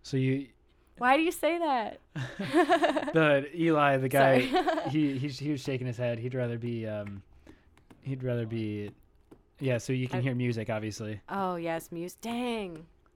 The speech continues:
Speaker 1: So
Speaker 2: But, but they do the things where they, they sign language the music for you.
Speaker 1: Oh, really?
Speaker 2: Yeah.
Speaker 1: But
Speaker 2: No,
Speaker 1: it,
Speaker 2: wait.
Speaker 1: well, you wouldn't be able to hear the
Speaker 2: <laughs>
Speaker 1: melody, though, or,
Speaker 2: I
Speaker 1: like,
Speaker 2: guess
Speaker 1: the
Speaker 2: not.
Speaker 1: notes.
Speaker 2: But, like, if you're deaf, okay, for me, though, I listen to he-,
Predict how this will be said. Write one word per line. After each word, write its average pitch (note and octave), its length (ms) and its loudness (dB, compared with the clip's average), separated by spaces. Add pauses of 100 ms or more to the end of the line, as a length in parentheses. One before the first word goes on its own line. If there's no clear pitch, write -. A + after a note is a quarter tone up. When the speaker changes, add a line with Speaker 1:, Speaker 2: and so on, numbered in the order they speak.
(760)
Speaker 1:
So - 80 0
Speaker 2:
But, F4+ 220 6 (160)
but D4+ 160 -4
they D4 140 -2
do D#4+ 120 0
the D#4+ 100 -6
things D#4 380 -2
where C#4 180 -2
they, B3 300 0 (200)
they G3+ 360 -2
sign G#3 380 -4
language F3+ 380 -6
the F3+ 100 -6
music E3+ 580 -10
for - 180 -12
you. - 220 -14 (100)
Speaker 1:
Oh, E3 100 -4
really? C3 340 -4 (480)
Speaker 2:
Yeah. F#3+ 540 -4 (460)
Speaker 1:
But - 80 -6
Speaker 2:
No, A3 100 -4
Speaker 1:
it, G#3 40 -4
Speaker 2:
wait. E3+ 380 -4
Speaker 1:
well, D3 100 -2
you C#3+ 160 -4
wouldn't D#3+ 160 2
be D#3 80 2
able D3+ 140 2
to C3+ 80 -4
hear D3+ 180 -4
the C#3 160 -2
Speaker 2:
<laughs> B2+ 120 -2
Speaker 1:
melody, C#3 420 0
though, A2+ 240 -2
or, - 80 2
Speaker 2:
I A3 80 8
Speaker 1:
like, A#3+ 60 4
Speaker 2:
guess D#4+ 160 8
Speaker 1:
the B3+ 100 0
Speaker 2:
not. G3 320 4
Speaker 1:
notes. - 320 -12 (360)
Speaker 2:
But, D#4 140 2
like, D4+ 180 4
if D4+ 140 -2
you're D4+ 140 -2
deaf, A3 280 4
okay, F3+ 360 -2
for B3+ 180 2
me, G3+ 300 -2
though, A#3+ 180 4
I F#3+ 220 2
listen G3 320 -6
to A3+ 100 -2
he-, F#3 140 -10